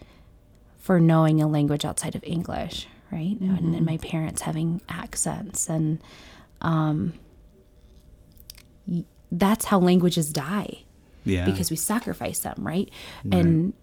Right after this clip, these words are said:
Speaker 1: and we're stuck in this deficit thinking that rather than this person knowing another language or multiple languages as an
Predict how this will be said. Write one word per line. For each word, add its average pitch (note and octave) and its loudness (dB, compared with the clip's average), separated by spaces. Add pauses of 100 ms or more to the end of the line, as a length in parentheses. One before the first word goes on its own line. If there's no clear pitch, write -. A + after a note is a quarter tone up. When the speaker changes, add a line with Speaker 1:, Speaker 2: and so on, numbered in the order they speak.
(100)
Speaker 1:
and E3+ 2
we're F#3 2
stuck - -2
in E3+ 0
this D#3 -2
deficit E3+ -2
thinking F3 2
that D3+ -2
rather E3+ 0
than D#3+ 0
this E3 -4
person D#3+ 0
knowing D#3+ 2
another D#3 0
language D#3 0
or D#3 2
multiple E3 2
languages D#3 0
as D3+ -4
an - -6